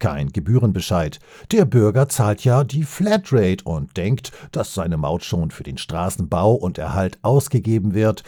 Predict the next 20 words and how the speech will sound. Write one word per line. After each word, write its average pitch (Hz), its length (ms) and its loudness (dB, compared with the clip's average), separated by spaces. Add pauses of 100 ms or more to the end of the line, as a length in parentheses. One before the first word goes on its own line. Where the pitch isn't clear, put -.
(180)
und 123 220 -2
merkt 156 440 2
überhaupt 135 560 0
nicht, 147 400 0
dass 147 240 -2
ein 131 240 2
signifikanter 139 1120 0
Teil 135 340 2
seiner 117 380 0
Mautgebühren 131 880 4 (320)
wie 180 340 2
von 139 220 -2
einer 123 180 2
magischen 139 680 2
Hand 123 300 4
in 98 140 -2
die - 120 -10
Kassen 101 440 -4
privater 92 520 0
Investoren 95 760 -2